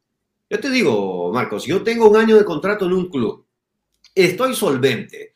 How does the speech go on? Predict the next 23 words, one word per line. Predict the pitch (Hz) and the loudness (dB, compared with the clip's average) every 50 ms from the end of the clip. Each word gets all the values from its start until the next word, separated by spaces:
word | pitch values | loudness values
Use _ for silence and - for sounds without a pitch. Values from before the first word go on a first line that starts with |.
| _ _ | _ _
soy | - - 247 285 285 247 | -16 -10 -8 -8 -8 -8
figura. | - - 208 175 165 196 180 143 120 - - - - _ _ _ _ _ _ _ _ _ _ _ _ _ _ _ _ _ _ _ _ _ _ _ | -6 -6 -6 -4 -2 0 0 0 -2 -4 -6 -12 -16 _ _ _ _ _ _ _ _ _ _ _ _ _ _ _ _ _ _ _ _ _ _ _
Y | _ 71 76 | _ -14 -10
digo | 107 113 107 | -6 -4 -2
yo, | 107 127 | 0 -2
"¿Y | 131 | -2
para | - - - - - | -4 -6 -12 -14 -16
qué | - - - | -18 -18 -16
me | 131 135 | -14 -12
voy | 131 147 160 | -10 -8 -6
a | |
mover | 156 143 143 156 156 | -4 -2 -2 -2 -2
ahora? | 156 170 - 123 - 117 _ _ _ _ _ _ _ _ _ _ _ _ _ _ _ _ _ _ _ _ _ _ _ | -2 -2 -2 -4 -6 -10 _ _ _ _ _ _ _ _ _ _ _ _ _ _ _ _ _ _ _ _ _ _ _
¿Para | - - - - | -20 -18 -18 -12
qué? | - 185 196 190 | -10 -10 -8 -6
Cuando | - 123 107 107 110 110 104 104 - | -4 -4 -4 -4 -4 -4 -4 -4 -2
puedo | 139 160 170 175 170 | -2 -2 0 0 -2
negociar | 160 147 139 131 160 185 175 180 | 0 0 -2 -2 -2 -6 -8 -8
con | 151 127 120 | -10 -10 -10
quien | - - 123 113 113 | -8 -8 -6 -6 -6
yo | 120 170 - | -6 -8 -8
quiera | - 180 170 151 | -6 -4 -2 -2
después". | 135 120 - 202 262 240 - - _ | -2 -4 -4 -8 -8 -8 -10 -16 _